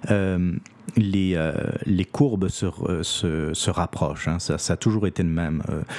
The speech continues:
euh, c'est rare de voir quelqu'un gagner une élection avec soixante pour cent des voix. C'est, c'est, c'est quelque chose qui, euh,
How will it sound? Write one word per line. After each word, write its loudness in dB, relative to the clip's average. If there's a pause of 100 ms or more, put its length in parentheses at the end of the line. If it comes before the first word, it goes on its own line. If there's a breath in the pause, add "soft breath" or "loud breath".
(380 loud breath)
euh, 0 (500)
c'est 2
rare 2
de 0
voir 2 (260)
quelqu'un 4
gagner 4
une 2
élection 2
avec -2
soixante 0
pour -6
cent 2
des 0
voix. -2
C'est, -4
c'est, -2
c'est -4
quelque 0
chose 0
qui, -2
euh, -2